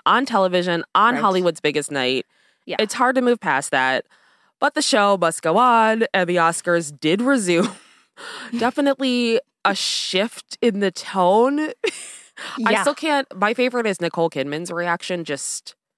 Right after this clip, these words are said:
Speaker 2: I
Speaker 1: it's
Speaker 2: know.
Speaker 1: like, "Nicole, they've already voted on who's gonna win Best Actor. Like, you don't need to perform right now."
Speaker 2: <laughs>
Speaker 1: And of course,
Speaker 2: <sighs>
Speaker 1: because this is Hollywood, Will went on to win the Best Actor Oscar for his role in King Richard.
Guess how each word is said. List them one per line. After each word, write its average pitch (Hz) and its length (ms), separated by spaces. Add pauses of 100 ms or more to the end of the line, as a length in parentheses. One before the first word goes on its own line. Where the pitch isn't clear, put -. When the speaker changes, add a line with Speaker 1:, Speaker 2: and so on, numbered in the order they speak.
(120)
Speaker 2:
I 170 100
Speaker 1:
it's 156 100
Speaker 2:
know. 143 60
Speaker 1:
like, 160 300 (300)
"Nicole, 180 600 (640)
they've 196 260
already 196 240
voted 151 280
on 135 120
who's 139 120
gonna 139 140
win 131 140
Best 117 200
Actor. 160 360
Like, 71 180 (380)
you - 220
don't - 180
need 165 120
to - 80
perform 247 440
right 127 140
now." - 320
Speaker 2:
<laughs> - 60 (680)
Speaker 1:
And 214 140
of 208 100
course, 226 460
Speaker 2:
<sighs> 269 40
Speaker 1:
because 170 760
this 151 300
is 185 160
Hollywood, 147 680 (240)
Will 214 220
went 339 180
on 247 220
to 226 180
win 202 560
the 170 120
Best 160 420
Actor 143 360
Oscar 139 440
for 147 200
his 156 280
role 135 400
in 143 180
King 131 220
Richard. 151 480